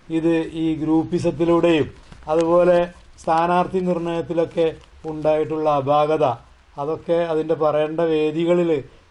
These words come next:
നമ്മളൊക്കെ പറഞ്ഞിട്ടുണ്ട്. ഇനിയും അത്,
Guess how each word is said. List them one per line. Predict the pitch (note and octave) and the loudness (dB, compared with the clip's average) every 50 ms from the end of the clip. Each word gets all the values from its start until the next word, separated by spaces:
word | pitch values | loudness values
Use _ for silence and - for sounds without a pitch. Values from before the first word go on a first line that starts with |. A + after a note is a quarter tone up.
| - D#3 | -12 -10
നമ്മളൊക്കെ | D3+ D#3 D3+ D#3 D#3 D3 D3 - - E3 D3+ D3 - - - - - - - | -8 -8 -4 -2 -2 -2 -4 -4 -6 -6 -6 -6 -8 -12 -20 -20 -20 -16 -8
പറഞ്ഞിട്ടുണ്ട്. | - C#3 C3+ C#3 C#3 D3 D3 B2+ A#2 D3 D3 D3 C#3+ D#3 E3+ F3 - - - - _ _ D#3+ | -4 -4 -2 -2 -4 -4 -6 -8 -8 -8 -8 -2 -2 -2 -2 -2 -6 -14 -20 -20 _ _ -8
ഇനിയും | D3+ D3 C#3+ D#3 E3 E3+ E3+ E3 D#3+ | -6 -4 -2 0 0 -2 0 0 -2
അത്, | D#3 D3+ D3+ D#3 | 0 0 0 0